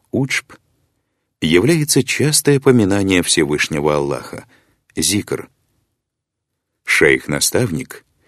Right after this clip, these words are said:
имеющий на это достоверное разрешение, внушает этот зикр мюриду в сердце, талкин, до тех пор, пока в его сердце не появится истинное единобожие — Тавхид,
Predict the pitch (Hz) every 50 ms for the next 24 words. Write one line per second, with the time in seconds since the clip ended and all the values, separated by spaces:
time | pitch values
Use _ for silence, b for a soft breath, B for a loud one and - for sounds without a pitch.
0 | b b b b b - 98 104 107 107 87 73 71 73 - - - 82 78 76
1 | 76 78 76 - 82 78 82 80 - 82 80 78 80 80 76 78 80 78 78 78
2 | 78 80 73 73 - - - 151 139 87 78 67 67 - _ _ _ _ _ _
3 | _ _ _ _ _ _ _ _ _ _ _ _ - 78 76 78 90 107 117 -
4 | - 160 165 160 151 143 - - - 127 127 - 120 92 82 78 80 90 110 -
5 | - 87 87 80 80 78 76 78 87 85 85 80 76 - - - 98 123 139 -
6 | - - 92 85 80 - _ _ _ _ _ _ _ - 80 76 73 67 - -
7 | 107 104 90 78 73 b b b b b b b b - - 78 82 82 - -
8 | 76 - - - - 87 123 131 123 - _ _ _ _ _ _ _ _ _ _
9 | _ _ _ _ _ _ - 82 76 - - - 95 147 143 143 139 156 151 156
10 | 147 - - 151 147 135 - - 143 135 135 135 135 - 104 87 82 95 143 139
11 | 139 131 - - 135 135 123 - _ - 120 120 117 - - - 113 110 107 101
12 | 98 90 82 87 82 87 82 82 80 76 76 80 80 69 - 71 64 64 62 -
13 | _ _ _ _ _ _ _ _ _ 123 127 123 - - - - - 64 - -
14 | -